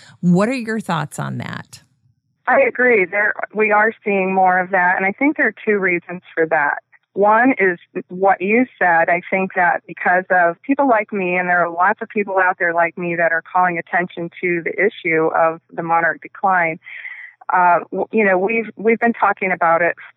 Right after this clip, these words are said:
Speaker 2: for a while now, so e-, everybody is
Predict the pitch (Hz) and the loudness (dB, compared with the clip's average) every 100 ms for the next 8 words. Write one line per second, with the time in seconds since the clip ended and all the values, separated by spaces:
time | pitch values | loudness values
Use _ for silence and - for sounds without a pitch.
0 | _ 196 180 - 175 180 170 170 170 170 | _ 0 2 2 2 2 4 2 2 0
1 | 165 175 190 _ 190 180 175 170 - - | 2 2 0 _ 2 4 4 2 0 -12
2 | - - - - - _ 202 202 - 214 | -20 -18 -18 -18 -20 _ -6 -2 -2 0
3 | 254 226 208 190 180 | 2 0 2 0 0